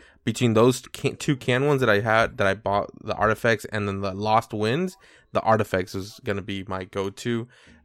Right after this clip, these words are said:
But Pliny is, is definitely the winner out of the three.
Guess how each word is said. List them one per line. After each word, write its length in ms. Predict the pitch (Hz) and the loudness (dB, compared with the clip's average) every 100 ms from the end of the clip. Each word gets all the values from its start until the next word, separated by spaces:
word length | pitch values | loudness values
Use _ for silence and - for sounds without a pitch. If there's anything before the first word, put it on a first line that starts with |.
| _ | _
But 400 | 143 117 - - _ _ | 4 4 0 -18 _ _
Pliny 440 | - 131 120 147 151 | -6 -2 0 0 -2
is, 200 | 110 95 - - - 117 | -4 -6 -16 -20 -16 -10
is 200 | 98 - | -10 -6
definitely 280 | 113 104 107 | -8 -4 -6
the 100 | 95 | -6
winner 200 | 98 90 | -6 -8
out 100 | 95 | -8
of 60 | 87 | -10
the 40 | |
three. 280 | - 57 - | -12 -16 -16